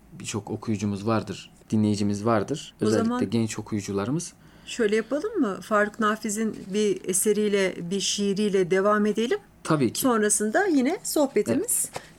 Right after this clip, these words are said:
Speaker 2: Devam etsin. Biraz şiir dinleyelim bakalım. Ee, sanat şiiri. Bu da yine
Speaker 1: Çok özür dileyerek siz
Speaker 2: Buyurun.
Speaker 1: okumadan önce sanat şiiriyle ilgili de şunu söylemek istiyorum.
Speaker 2: Hmm.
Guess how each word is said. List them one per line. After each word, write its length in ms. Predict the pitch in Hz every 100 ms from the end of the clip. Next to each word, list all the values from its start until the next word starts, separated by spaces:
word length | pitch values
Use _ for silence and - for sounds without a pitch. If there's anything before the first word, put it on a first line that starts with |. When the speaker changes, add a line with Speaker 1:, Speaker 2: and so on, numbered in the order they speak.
| 381
Speaker 2:
Devam 320 | 330 190 156
etsin. 320 | 160 - 170 -
Biraz 360 | 208 185 220 262
şiir 600 | - - - 202 226 175
dinleyelim 460 | 151 147 139 139 147
bakalım. 440 | 156 - 170 277 294 -
Ee, 360 | 156 151 143
sanat 520 | 143 - 185 214 269 -
şiiri. 680 | - - - 170 147 135 135 -
Bu 80 | 175
da 80 | 175
yine 400 | 175 170 190 -
Speaker 1:
Çok 280 | - 208 202
özür 280 | 156 156 170
dileyerek 360 | 147 127 120 117
siz 120 | 285
Speaker 2:
Buyurun. 200 | 269 175
Speaker 1:
okumadan 380 | 175 190 139 117
önce 320 | 113 123 220 - -
sanat 420 | - - 147 190
şiiriyle 680 | - - 156 165 170 139 131
ilgili 340 | 131 139 170 143
de 80 |
şunu 240 | 117 - 156
söylemek 420 | - 117 110 107
istiyorum. 360 | - - 349 220
Speaker 2:
Hmm. 180 | 139